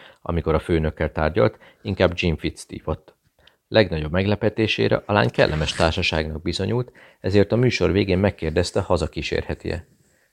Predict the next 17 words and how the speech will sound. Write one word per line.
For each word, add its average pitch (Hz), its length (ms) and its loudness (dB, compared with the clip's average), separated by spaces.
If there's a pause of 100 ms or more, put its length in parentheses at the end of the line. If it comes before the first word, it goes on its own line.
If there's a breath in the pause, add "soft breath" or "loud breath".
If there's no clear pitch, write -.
Ziggy 123 260 0
némi 101 240 2
vonakodás 87 560 0
után 90 240 -2
beleegyezett. - 680 -2 (680 soft breath)
Miller 101 340 4
nem 82 140 2
akarta 80 320 -2
elsietni 80 460 0
a 80 40 -2
dolgot, 98 420 0 (220 loud breath)
és - 100 -14
aznap 113 400 0
meg 101 120 0
sem 80 180 -2
próbált 76 380 0
közeledni. 73 540 -6